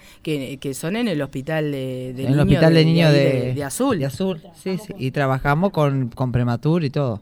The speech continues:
Speaker 2: Sí,
Speaker 1: Sí.
Speaker 2: sí.
Speaker 1: Sí, sí,
Speaker 2: Y la
Speaker 1: sí.
Speaker 2: verdad que siempre fueron, en realidad azul siempre está dispuesto a enseñarte, nada, y hay como una, un ida y vuelta entre nosotros, siempre.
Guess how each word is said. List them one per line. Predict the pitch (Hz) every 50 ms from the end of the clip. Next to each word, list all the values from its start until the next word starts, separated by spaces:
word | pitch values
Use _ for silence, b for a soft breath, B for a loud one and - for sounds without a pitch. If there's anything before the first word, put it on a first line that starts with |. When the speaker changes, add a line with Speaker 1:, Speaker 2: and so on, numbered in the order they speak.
| - _
Speaker 2:
Sí, | _ - - 151 147
Speaker 1:
Sí. | 143 165
Speaker 2:
sí. | 151 143 135 120 B B B B B B B -
Speaker 1:
Sí, | - - 180 180 170
sí, | - - 139
Speaker 2:
Y |
la | 147 147
Speaker 1:
sí. | 147
Speaker 2:
verdad | 156 180 196
que | 190 196
siempre | - - 185 175 156 143
fueron, | 135 - 147 139 135 135 127 120 113 107 - b b b b b b b
en | - 170
realidad | 165 202 233 262
azul | 240 - 277 269 233
siempre | - - 220 196 160
está | 151 147 - 143 139 135 131
dispuesto | 127 131 131 - 143 143 143 - 135
a | 127 127 127
enseñarte, | 127 127 147 135 139 147 151 156 160 160 160 156 147 - 139
nada, | 135 135 135 127 120 113
y | 113 113 117
hay | 123 135 135
como | 120 - 127 123 123
una, | 127 127 123 120 117 117 110 110 107 - b b b b b _ -
un | 135 143
ida | 147 143
y | 139 135
vuelta | 131 131 139 131 120 127
entre | 120 117 120 117
nosotros, | 123 120 - - 123 117 104 98 90 101 -
siempre. | - - - 151 151 135 113 95 104 120 120